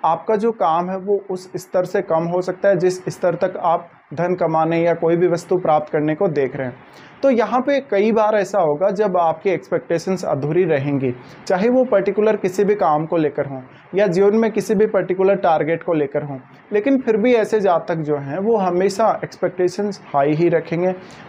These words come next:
बहुत ही optimum level की thinking रखेंगे और कभी भी अपने आप को change नहीं करेंगे। अब अगर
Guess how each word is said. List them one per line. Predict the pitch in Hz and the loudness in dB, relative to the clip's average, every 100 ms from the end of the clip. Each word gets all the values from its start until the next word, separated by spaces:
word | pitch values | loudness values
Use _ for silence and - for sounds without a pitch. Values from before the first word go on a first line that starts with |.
| - | -2
बहुत | 165 185 | 0 2
ही | 202 | 2
optimum | 170 165 180 190 208 | 2 -2 -2 0 2
level | 185 160 160 | 2 2 0
की | 160 175 | -2 -4
thinking | - 143 165 175 | -4 -4 0 2
रखेंगे | 160 - 175 180 - - - | 0 -2 -6 -6 -10 -20 -4
और | 220 | -2
कभी | 220 196 208 | 2 2 2
भी | 240 | 2
अपने | 254 - 208 | 0 0 0
आप | 196 196 | 0 2
को | 220 | 0
change | 196 185 170 | 2 0 0
नहीं | 156 156 | -2 -2
करेंगे। | 156 139 135 127 - - - - | 0 -2 -2 -6 -14 -20 -10 0
अब | 254 240 | 2 2
अगर | 208 196 | 2 0